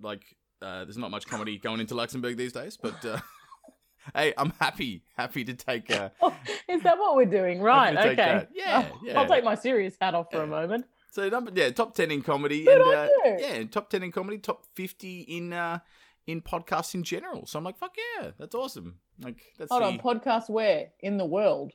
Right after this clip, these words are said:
Speaker 1: general
Speaker 2: Let's
Speaker 1: in
Speaker 2: calm
Speaker 1: Luxembourg.
Speaker 2: down.
Speaker 1: Oh, fucking yeah,
Speaker 2: All
Speaker 1: come on,
Speaker 2: right.
Speaker 1: settle down.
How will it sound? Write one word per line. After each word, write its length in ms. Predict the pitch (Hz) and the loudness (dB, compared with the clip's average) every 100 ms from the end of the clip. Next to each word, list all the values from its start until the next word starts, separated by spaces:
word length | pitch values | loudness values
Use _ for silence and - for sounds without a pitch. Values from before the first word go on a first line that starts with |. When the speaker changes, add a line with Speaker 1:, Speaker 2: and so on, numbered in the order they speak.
| - | -16
Speaker 1:
general 420 | 113 143 135 127 | -4 -2 0 -2
Speaker 2:
Let's 120 | 123 123 | -2 -2
Speaker 1:
in 60 | |
Speaker 2:
calm 80 | 123 | -2
Speaker 1:
Luxembourg. 440 | 117 156 160 95 82 | -2 -2 -4 -4 -8
Speaker 2:
down. 20 | |
Speaker 1:
Oh, 40 | |
fucking 540 | 107 - 110 - 85 85 82 95 | -10 -8 -8 -10 -14 -14 -16 -10
yeah, 120 | 90 202 | -4 2
Speaker 2:
All 120 | 254 | 4
Speaker 1:
come 100 | 262 | 4
on, 40 | |
Speaker 2:
right. 80 | 196 - - - | 0 -8 -12 -6
Speaker 1:
settle 340 | - 139 110 | -2 0 0
down. 380 | 104 104 92 - | -2 -4 -4 -10